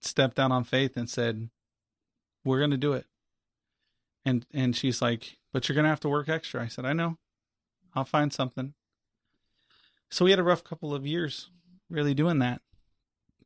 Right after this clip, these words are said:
and couponing and, um, eating leftovers two, three, four times. Took a car, sold it.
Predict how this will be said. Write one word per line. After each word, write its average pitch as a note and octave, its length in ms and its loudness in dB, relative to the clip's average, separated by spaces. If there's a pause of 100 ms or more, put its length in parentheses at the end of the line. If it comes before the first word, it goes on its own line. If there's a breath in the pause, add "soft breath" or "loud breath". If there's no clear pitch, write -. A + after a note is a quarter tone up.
(360)
and A#2+ 480 2 (140)
couponing E3 680 0 (260)
and, A2+ 640 -2 (600)
um, A#2 560 0 (1500)
eating C3+ 280 2
leftovers D3 920 0 (540)
two, C#3 440 -4 (100)
three, C#3 420 0 (380)
four C#3 220 2
times. C#3+ 500 0 (1000 soft breath)
Took D#3+ 220 2
a D3+ 80 2
car, D3+ 500 4
sold C#3+ 400 2
it. - 300 -6